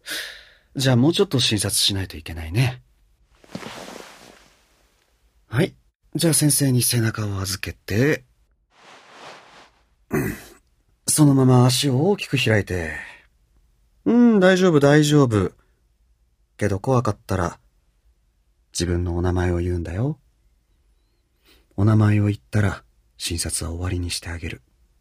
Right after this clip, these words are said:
もし最後まで言えなかったら、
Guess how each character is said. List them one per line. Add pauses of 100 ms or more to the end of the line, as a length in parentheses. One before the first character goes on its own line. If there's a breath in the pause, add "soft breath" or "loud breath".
(580 loud breath)
も
し
最
後
ま
で
言
え
な
か
っ (120)
た
ら、